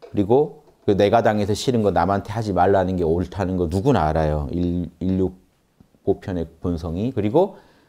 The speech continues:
그 시대의 양심이 그걸 지지해요. 그게요, 결국 정의와 인도를, 인간의 길을 실현하기 위해 군대와 무기를 대신하여 우리를 도와준다는 거예요.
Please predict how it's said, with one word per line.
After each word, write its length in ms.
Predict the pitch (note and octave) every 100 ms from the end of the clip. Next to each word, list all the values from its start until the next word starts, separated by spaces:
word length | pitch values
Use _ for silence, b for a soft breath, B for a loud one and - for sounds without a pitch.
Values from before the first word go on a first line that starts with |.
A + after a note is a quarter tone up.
| B
그 160 | - A2
시대의 440 | - D3+ D3+ A2+
양심이 600 | E2+ F2 F2 F2+ G2 G#2+ -
그걸 240 | - F2+
지지해요. 640 | - G#2+ - F#2 C#2 B1+ - b b b
그게요, 640 | - A#2 A2+ G2 A#2+ D2+ - b b b
결국 480 | - G2+ G2 B2 -
정의와 540 | - C3 C#3 B2+ G#2+
인도를, 560 | F#2 F#2+ F#2+ F#2 D2 C2+ -
인간의 500 | G2+ G#2 A2 G2+ F2
길을 260 | F#2+ G2
실현하기 560 | F#2 D3 D3 B2+ F#2 E2+
위해 380 | E2 G#2+ D2+ - b b b
군대와 500 | - A#2 A#2 C3+ A#2+
무기를 420 | A2 A2 A#2 A2 -
대신하여 520 | G#2 - F#2 E2 E2+
우리를 440 | E2+ F2 E2+ E2
도와준다는 560 | - E2+ E2+ E2+ D#2 C#2
거예요. 300 | C#2 -